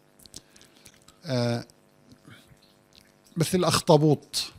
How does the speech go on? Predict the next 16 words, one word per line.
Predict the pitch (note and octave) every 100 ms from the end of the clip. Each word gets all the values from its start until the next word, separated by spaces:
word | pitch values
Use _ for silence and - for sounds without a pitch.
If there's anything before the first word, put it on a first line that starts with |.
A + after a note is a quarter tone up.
| - _ - _ _ - - _ - - - -
لديه | C3 C3 C3 G#3 A3+ E3+
قدرة | E3+ - G3+ F#3
هائلة | E3 C#3+ F#3 F3 D#3+ D3+
على | D#3+ E3+
تغيير | D3 E3 C#3+ D#3 F#3+ D#3+
لونه | D#3 F3 E3+ E3 D3 C#3+
حسب | - F3+ - F3+ E3+ D#3 - _ - -
البيئة | D#3 C3 E3 F#3+
التي | D3+ D#3 C#3 D3+
يعيش | C#3 A#2+ C#3 -
فيها | - B2
أو | B2 A#2
حسب | - D#3 F3 D#3
البيئة | D3 F3+ E3
التي | D#3+ D3+ D3+
يصادفها. | D3 - C#3 C#3 - A#2+ F#2